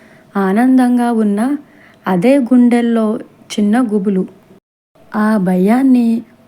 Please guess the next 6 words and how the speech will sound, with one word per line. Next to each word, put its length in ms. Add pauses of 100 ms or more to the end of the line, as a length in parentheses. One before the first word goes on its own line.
(120)
పారదోలి 800 (260)
కొడుకు 340
సంతోషం 800
ఎప్పటికీ 720
అలాగే 460
ఉండాలి 640